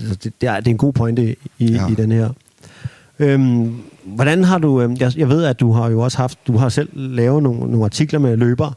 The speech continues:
Speaker 1: der bruger
Speaker 2: Ja.
Speaker 1: dine produkter. Øhm, kan du fortælle lidt om, om hvordan, hvordan de her
Speaker 2: Jamen, i forhold til C B N'en der,
Speaker 1: Ja.
Speaker 2: og, øh, løberen der,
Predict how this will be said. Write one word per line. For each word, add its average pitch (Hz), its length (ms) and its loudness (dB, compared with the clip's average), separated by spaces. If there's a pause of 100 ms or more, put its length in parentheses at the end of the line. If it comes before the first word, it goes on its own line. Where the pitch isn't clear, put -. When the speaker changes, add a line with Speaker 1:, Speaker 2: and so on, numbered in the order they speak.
(360)
Speaker 1:
der 127 60 -2
bruger 120 180 2
Speaker 2:
Ja. - 20 2
Speaker 1:
dine 151 100 0
produkter. 123 440 -2 (760)
Øhm, 120 640 0
kan 117 120 -4
du 113 60 -2
fortælle 180 340 -2
lidt 185 80 2
om, 170 340 -2 (360)
om 123 160 -2
hvordan, 135 460 0
hvordan 139 440 -2
de 151 100 2
her 139 280 2 (340)
Speaker 2:
Jamen, 104 300 -2
i 117 100 0
forhold 143 320 0
til 110 380 0
C - 360 -2
B 110 40 -6
N'en 110 440 0
der, 101 280 0
Speaker 1:
Ja. 123 100 0 (240)
Speaker 2:
og, 101 480 0
øh, 92 300 0
løberen 98 520 0
der, 90 260 -2